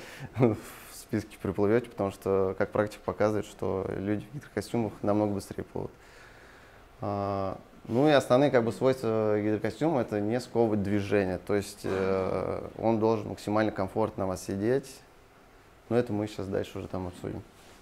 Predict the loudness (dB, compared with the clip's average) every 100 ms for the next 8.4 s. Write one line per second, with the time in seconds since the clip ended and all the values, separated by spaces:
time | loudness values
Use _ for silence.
0 | -20 -16 -14 -16 -20 -20 -20 -20 -20 -20
1 | -20 -20 -20 -20 -20 -20 -20 -8 -2 0
2 | 2 0 -4 -6 0 4 6 4 0 0
3 | 2 4 6 6 8 8 10 8 8 8
4 | 6 6 6 6 6 4 2 0 0 0
5 | 2 2 0 2 2 2 -2 -4 0 4
6 | 4 6 4 2 0 0 0 2 0 2
7 | -2 -4 -6 8 8 8 4 2 4 4
8 | 2 0 -2 -2